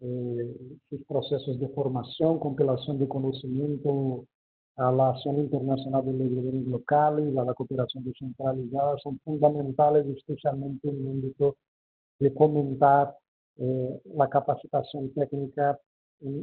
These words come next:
en esos lados de América Latina y para que avancemos junto con los homólogos europeos. Y también saludar esta alianza del Observatorio con alas, que también ha logrado impulsar innovaciones y, y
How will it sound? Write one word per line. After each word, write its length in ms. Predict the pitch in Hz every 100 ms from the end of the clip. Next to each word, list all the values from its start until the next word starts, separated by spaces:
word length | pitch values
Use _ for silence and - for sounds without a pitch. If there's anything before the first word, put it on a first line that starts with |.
| 147
en 140 | 156
esos 220 | 156 151
lados 400 | 127 147 143 135
de 100 | 135
América 400 | 131 131 135 131
Latina 680 | 131 127 - 135 139 147 143 120
y 40 | 120 -
para 200 | 131 123
que 100 | 147
avancemos 600 | 131 139 131 143 135 135 -
junto 340 | 135 131 139
con 280 | - 131 123 117
los 160 | 123 123
homólogos 680 | 127 127 127 127 127 - _ _ _ _ -
europeos. 640 | 123 131 123 135 131 120 -
Y 140 | - 123
también 640 | 143 147 151 165 160 160 _ _ _
saludar 480 | - 143 143 143 160
esta 240 | 160 156 160
alianza 580 | 156 151 156 156 165 170
del 240 | 156 139
Observatorio 600 | 143 - 143 135 139 151
con 240 | 151 151 151
alas, 360 | 139 143 170 - _ _ - _ _ _ _
que 380 | 135 135 143 160 -
también 360 | 143 131 139
ha 100 | 151
logrado 500 | 156 139 123 139 143 151
impulsar 920 | 147 135 135 135 - - 135 143 - _ -
innovaciones 920 | 143 135 131 127 - 160 156 160 143 - -
y, 80 | 131
y 580 | 131 170 127 123 120 -